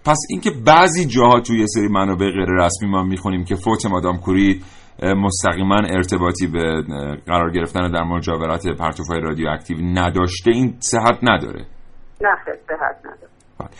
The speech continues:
Speaker 1: بعد اکتشافات دیگری رو هم ما از ماری کوری شاهد بوده ایم، اکتشافاتی که مکمل کشف رادیوم بوده باشن یا زمینه‌سازش.
Speaker 2: بله، ایشون تونست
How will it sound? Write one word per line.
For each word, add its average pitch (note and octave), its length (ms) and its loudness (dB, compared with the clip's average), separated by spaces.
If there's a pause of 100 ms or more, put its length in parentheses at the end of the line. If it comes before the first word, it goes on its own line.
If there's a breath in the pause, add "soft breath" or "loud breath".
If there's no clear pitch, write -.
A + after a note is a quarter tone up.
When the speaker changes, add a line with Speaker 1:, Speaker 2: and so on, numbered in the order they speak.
(240 loud breath)
Speaker 1:
بعد - 300 4
اکتشافات E3 500 -2
دیگری E3 480 2
رو G3 100 0
هم F#3+ 140 0
ما F#3+ 140 2
از C3+ 120 2
ماری B2 240 4
کوری B2 480 2
شاهد A#2+ 420 4
بوده A2 200 4
ایم، G2 320 4
اکتشافاتی F#2+ 560 -4
که A#2 100 -4
مکمل G#2+ 680 2
کشف F#2+ 300 -4
رادیوم F2+ 380 0
بوده E2+ 200 0
باشن E2 360 -2
یا F#2 120 0
زمینه‌سازش. E2 800 -2 (1400)
Speaker 2:
بله، A3 280 4
ایشون A3 380 -2
تونست G#3 480 -6